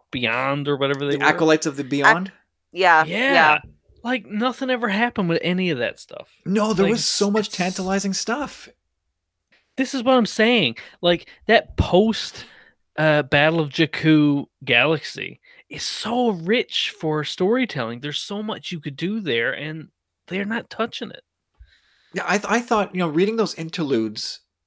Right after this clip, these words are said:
Speaker 2: in the, uh, the Chuck Wendig trilogy, I thought, I'm like, "Okay, this is, like, the roadmap for stuff that we're gonna learn in the years to come." And
Speaker 1: Yep,
Speaker 2: we've,
Speaker 1: yep.
Speaker 2: the, the, the ama-, I'm actually, you know what? I'll give,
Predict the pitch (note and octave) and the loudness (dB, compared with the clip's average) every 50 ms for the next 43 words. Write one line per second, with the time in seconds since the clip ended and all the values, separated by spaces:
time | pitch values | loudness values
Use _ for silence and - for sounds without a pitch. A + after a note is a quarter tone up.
0 | - - D3+ D3+ C#3 C#3 C#3 C3+ C3 B2+ A#2+ A2+ A2+ A2+ A#2 G2 - - D#3+ - | -10 -8 -8 -6 -6 -6 -4 -2 0 2 2 0 0 -4 -6 -8 -4 -4 -4 -4
1 | - C3 B2+ C#3 D3 D3 A#2 - - A#2 A2 A2 G2 A#2+ A#2 - - - E3 F#3 | -4 -6 -6 -4 -4 -4 -4 -4 -6 -6 -6 -4 -6 -8 -12 -10 -8 -6 -6 -4
2 | - G3+ F#3+ D#3 D#3 D#3 D#3 D3+ - - - F3 G3 - A3 A3 D#3+ C3 C#3 - | -2 -2 -2 -2 -2 -2 -2 -2 -2 -4 -6 -6 -4 -2 -2 -2 -2 -2 -4 -4
3 | - F3+ D#3+ E3+ E3+ E3 - E3 C3+ B2+ C3 E3 G3+ F3+ C#3+ A#2 A2+ A#2+ B2 - | -4 -4 -4 -4 -4 -4 -4 -2 0 2 2 2 2 2 0 -2 -2 -2 -2 -6
4 | - - - C3+ B2+ B2+ C3 C3 C3 C3 - - - - - _ _ _ _ _ | -16 -10 -6 -4 -2 0 0 -2 -4 -6 -12 -20 -20 -20 -20 _ _ _ _ _
5 | _ _ _ _ _ _ _ - - - - - - E3 D#3 - D#3 - D#3+ D#3+ | _ _ _ _ _ _ _ -16 -10 -8 -6 -2 -2 -4 -2 -2 -4 -2 -2 -2
6 | C3+ D#3+ D3+ C#3+ C3+ C3 C#3 F#3 G#3+ F#3 - B2+ C3 C#3 C#3 C#3 C#3+ C#3 - D3 | -2 -2 -2 -2 -2 -2 -2 -2 -2 -4 -4 -8 -8 -8 -6 -6 -6 -4 -6 -8
7 | - - F#3 C#4 A#3 C#3 A2 _ _ _ _ _ _ _ _ _ - - - E3+ | -6 -4 -4 -4 -6 -8 -12 _ _ _ _ _ _ _ _ _ -18 -10 -8 -6
8 | E3 D#3 D3 D3 B2+ A2+ A#2 C3+ D3+ _ _ _ - - D3 F3 C#3+ - - _ | -6 -6 -8 -10 -10 -8 -8 -8 -8 _ _ _ -10 -6 -4 -4 -4 -4 -6 _
9 | _ _ _ _ _ _ _ - A#2+ C#3 C3+ - - C3 - - - - - - | _ _ _ _ _ _ _ -10 -6 -6 -6 -6 -8 -18 -18 -18 -18 -20 -20 -18
10 | - C#3+ D3+ D#3 C#3+ C#3 A#2 - - - - - _ _ _ - C#3+ D#3+ G3+ A#3+ | -10 -4 -2 -2 -2 -2 -4 -6 -8 -16 -18 -18 _ _ _ -4 0 2 2 2
11 | A#3 - G#3 G3 F#3+ F#3 F#3+ - E3+ D#3+ D3+ F3+ F#3+ F#3 F#3+ | 2 0 -4 -2 0 0 0 0 0 -2 0 -2 -4 -4 -4